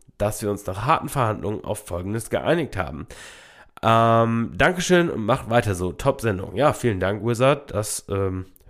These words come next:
hören wir immer gerne. Wisst ihr ja, auch Feedback ist immer gern genommen und gern gesehen. Das könnt ihr auch zum Beispiel bei Apple Podcast oder wie heißt es? Na,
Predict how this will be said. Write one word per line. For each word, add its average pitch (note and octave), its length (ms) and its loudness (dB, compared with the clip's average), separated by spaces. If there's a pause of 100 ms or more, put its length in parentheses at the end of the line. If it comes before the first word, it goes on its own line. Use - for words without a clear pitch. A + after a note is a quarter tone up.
hören G2 420 -2
wir F#2 100 -6 (120)
immer G2+ 240 -2
gerne. A#2+ 540 0 (480)
Wisst G#2 280 -8
ihr A2+ 60 0
ja, A#2 280 0
auch F#2+ 140 -6
Feedback A2+ 480 -6
ist - 280 -12
immer G#2 280 -2
gern F#2+ 360 -4
genommen F#2 420 -4
und F2 180 -8
gern F#2 240 -6
gesehen. A#2 480 -2 (920)
Das F#2+ 180 -4
könnt A2+ 160 4
ihr F#2 80 4
auch G2+ 100 0
zum - 160 -6
Beispiel G#2+ 540 2 (600)
bei F2+ 320 2 (500)
Apple G#2 500 2 (840)
Podcast - 640 -6
oder E2+ 180 -6
wie F2 120 -6
heißt F2+ 260 -6
es? F2+ 200 -6
Na, F2+ 220 0